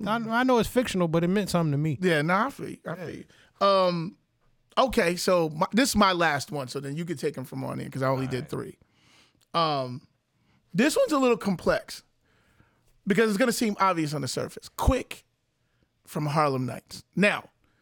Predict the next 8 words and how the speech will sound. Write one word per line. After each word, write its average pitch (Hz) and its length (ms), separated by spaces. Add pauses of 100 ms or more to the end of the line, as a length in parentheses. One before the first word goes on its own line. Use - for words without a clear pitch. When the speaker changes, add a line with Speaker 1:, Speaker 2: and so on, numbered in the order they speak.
(960)
Speaker 2:
Quick - 220
was 254 120
a 214 40
murderer. 202 560 (1700)
Quick - 400
killed 262 320
his 208 260
first - 540